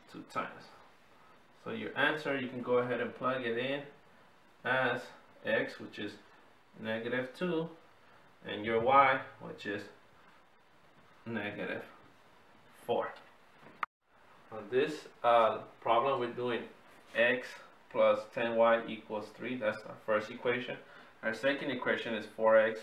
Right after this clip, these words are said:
plus five y equals five. For me, I'm gonna go ahead and try to eliminate y, 'cause I feel like that one's the easiest. Y, y is the easiest one to get eliminated.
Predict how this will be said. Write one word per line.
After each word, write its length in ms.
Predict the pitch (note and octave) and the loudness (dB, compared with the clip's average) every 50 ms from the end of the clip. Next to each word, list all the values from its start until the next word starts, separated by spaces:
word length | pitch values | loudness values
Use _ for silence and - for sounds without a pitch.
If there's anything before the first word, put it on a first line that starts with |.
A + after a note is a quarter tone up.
| - - | -12 -2
plus 200 | - A2+ G#2 G#2 - - | 2 2 2 2 0 0
five 280 | - G#2+ G#2 G#2+ G#2+ G#2 | 4 4 4 4 4 2
y 260 | G2+ G#2 G#2 G#2 - A2+ | 4 4 2 2 0 -6
equals 380 | A2 G#2 G2+ G2+ G#2 G#2 G#2 - - - - - - - - - - - | -10 -10 -8 -10 -10 -10 -10 -14 -20 -20 -20 -20 -20 -20 -20 -20 -14 0
five. 260 | - A2+ G#2+ - - - - - - - - - - - - - - - - - - - - - - - - | 2 4 4 4 2 0 -6 -14 -18 -20 -20 -20 -20 -20 -20 -20 -20 -20 -20 -20 -20 -20 -20 -20 -20 -20 -8
For 240 | - C3 B2+ A#2+ A#2+ | -2 0 0 0 0
me, 360 | A#2 C3+ D3 E3 E3+ F3+ F3+ - | 0 -2 0 2 2 2 2 2
I'm 280 | D3 D3+ C3 C#3 D3 | 2 2 2 2 2
gonna 220 | C#3+ D3 C#3+ C3 A#2 | 0 0 0 0 0
go 160 | B2+ B2+ C3 | 4 4 4
ahead 440 | C3 C3 B2 A#2+ A#2+ B2 B2+ - - | 4 4 0 0 0 0 0 -2 -2
and 160 | A#2 A2+ A2 - | -8 -12 -12 -10
try 400 | - - A2 A2+ A#2 A#2 A#2+ B2 - - | -4 0 2 4 4 4 2 0 -6 -8
to 240 | B2 A#2 A#2+ - A2 | -6 -4 -4 -4 -4
eliminate 720 | A2+ G#2+ G#2+ A2 A2+ B2 A#2+ - A#2+ A#2 A#2 A#2 A2+ - - - - - - - - | -4 -4 -4 -4 -4 -6 -6 -6 -6 -6 -6 -6 -8 -10 -14 -16 -16 -18 -20 -20 -10
y, 360 | - G#2+ A2 A2 - - C#3 E3 F3 - - - | 0 2 2 4 4 2 0 -2 -6 -12 -18 -18
'cause 140 | - - - | -18 -10 -6
I 100 | G#2+ G#2 | -6 -6
feel 240 | G#2 - C3 B2 A#2 | -4 0 0 2 2
like 180 | A2 G2 - - | 2 0 -2 0
that 200 | G#2 - - A2+ | 2 2 2 2
one's 160 | A#2+ A#2 - | 0 -4 -6
the 100 | - - | -8 -10
easiest. 480 | - - A2+ A2+ A2+ - A#2+ A2+ A2+ G#2+ | -10 -8 -10 -10 -8 -6 -6 -6 -6 -2
Y, 320 | G#2+ G#2+ G#2+ G#2+ A2+ A#2 - - - - - - - - - - - - - _ - - _ _ _ - - C#3 B2 - - - - | 0 4 4 4 4 2 -6 -12 -18 -20 -20 -20 -20 -20 -20 -20 -20 -20 -20 _ -20 -20 _ _ _ -18 -18 -18 -18 -18 -20 -12 0
y 260 | A#2 A2+ A2 A#2 A#2+ | 4 6 6 6 6
is 140 | A#2+ A#2 - | 4 0 -4
the 100 | A2+ - | -8 -6
easiest 400 | B2+ B2 B2 B2 B2 A#2 - - | -6 -8 -8 -6 -8 -10 -8 -4
one 220 | A#2+ A2+ A2+ A2+ | -4 -4 -4 -4
to 340 | - A#2+ A2 G#2 G2+ G#2 - - - - - _ | -6 -4 -4 -4 -4 -6 -8 -16 -20 -20 -20 _
get 140 | - A2+ G#2+ | -4 -4 -2
eliminated. 720 | G#2 G2 G#2 A2+ B2 B2+ C3 C#3 C#3+ D3 D3+ D#3+ - | -2 -2 -2 -2 -2 -4 -6 -6 -6 -6 -6 -8 -10